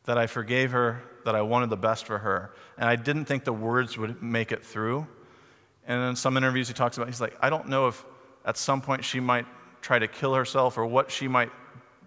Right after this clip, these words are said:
deal with the, the grief of what happened with." And so I just wanted to show her that I did want the best for her,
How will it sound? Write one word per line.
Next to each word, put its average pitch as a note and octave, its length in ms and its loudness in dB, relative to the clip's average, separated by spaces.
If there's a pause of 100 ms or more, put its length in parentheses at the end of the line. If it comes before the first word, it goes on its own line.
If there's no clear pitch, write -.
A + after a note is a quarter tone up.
(160)
deal D3 340 0
with C3 240 -2
the, A#2 160 -2 (180)
the A2+ 80 -4
grief A#2 360 -2
of G#2+ 80 -6
what A2 160 2
happened G#2+ 480 -6
with." G2+ 320 -6 (580)
And B2 140 -4
so C3+ 160 4
I B2 120 6
just C#3 180 -4
wanted C3+ 220 2
to A#2 60 0
show C3+ 400 2
her G2 460 -2 (1000)
that A2+ 120 2
I A2 80 4
did A#2+ 260 -2
want A#2 180 0
the A2 60 -4
best A2 280 0
for G#2+ 120 -10
her, G2 400 -4